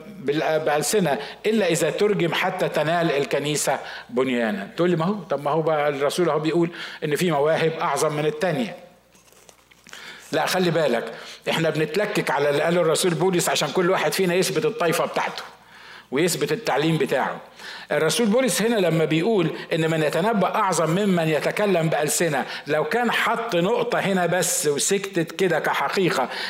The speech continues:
إن من يتنبأ أعظم ممن يتكلم بألسنة، كانت هتبقى مشكلة.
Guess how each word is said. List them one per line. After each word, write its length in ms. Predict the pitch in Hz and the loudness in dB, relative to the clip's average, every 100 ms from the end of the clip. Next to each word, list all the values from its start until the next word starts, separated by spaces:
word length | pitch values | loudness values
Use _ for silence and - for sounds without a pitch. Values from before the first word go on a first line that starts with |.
| 160 | -4
إن 220 | 151 151 | -2 0
من 120 | 151 | 0
يتنبأ 640 | 147 165 170 202 156 131 - | 0 0 0 0 0 -2 -2
أعظم 340 | 202 143 147 143 | 0 2 2 2
ممن 300 | 180 170 151 | 0 2 2
يتكلم 600 | 147 147 175 165 147 120 - - - | 0 0 0 2 0 -2 -6 -12 -4
بألسنة، 680 | 139 147 - 220 240 233 - - - | -2 0 0 2 2 0 -2 -6 -6
كانت 160 | 175 160 | -4 -2
هتبقى 380 | 156 202 175 160 | 0 0 2 0
مشكلة. 400 | 147 - 160 | 0 0 0